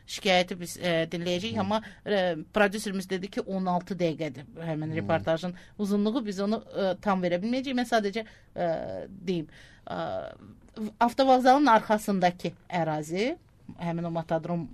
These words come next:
Speaker 2: Hı.
Speaker 1: vaxtı ilə ərazisində adamın sənədli, sübutlu, e, torpaq sahəsi olub. Orada, e, kafesi, evi və, e, bir, bir neçə
Speaker 2: Hı hı.
Speaker 1: obyekti olub. Və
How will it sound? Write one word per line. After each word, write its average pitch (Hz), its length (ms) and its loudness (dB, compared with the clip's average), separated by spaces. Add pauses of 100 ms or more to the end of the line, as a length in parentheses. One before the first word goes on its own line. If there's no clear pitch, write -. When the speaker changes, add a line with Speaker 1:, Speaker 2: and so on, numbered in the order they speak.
Speaker 2:
Hı. 107 260 -2
Speaker 1:
vaxtı 156 300 -6
ilə 151 160 -6
ərazisində 202 600 -4 (300)
adamın 226 460 2 (220)
sənədli, 202 500 2
sübutlu, 196 600 -6
e, - 360 -10
torpaq 202 360 2
sahəsi 151 360 -2
olub. 151 300 -8 (100)
Orada, 196 420 0 (260)
e, 170 180 -2 (180)
kafesi, 180 720 0
evi 170 420 -2
və, 151 220 -4
e, 165 560 -10 (260)
bir, 180 240 -8
bir 175 280 -8
neçə 175 260 -2
Speaker 2:
Hı 175 40 4
hı. 170 40 0
Speaker 1:
obyekti 156 340 -6
olub. 151 380 -6 (320)
Və 269 160 6